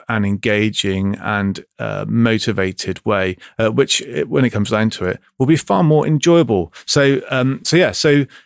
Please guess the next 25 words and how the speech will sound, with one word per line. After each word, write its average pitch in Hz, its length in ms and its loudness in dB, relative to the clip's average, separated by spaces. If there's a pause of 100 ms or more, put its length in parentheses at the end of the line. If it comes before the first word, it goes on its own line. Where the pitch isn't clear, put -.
uh, 135 220 2
okay, 160 160 2
so 160 160 2
what 190 220 2
is, 151 360 2 (140)
uh, 117 300 -2 (280)
the 143 100 0
difference 131 360 -2
between 117 160 2
management 117 300 2
and 110 60 0
leadership, 104 400 -2 (360)
and 113 80 0
how 123 180 2
do 123 100 -2
you 117 60 0
find 113 300 0
out 101 140 -4
where 104 120 0
your 101 100 2
preferences - 520 -6
lie? 90 240 0 (920)
Well, 135 280 0
I've 135 100 0
got, 143 260 0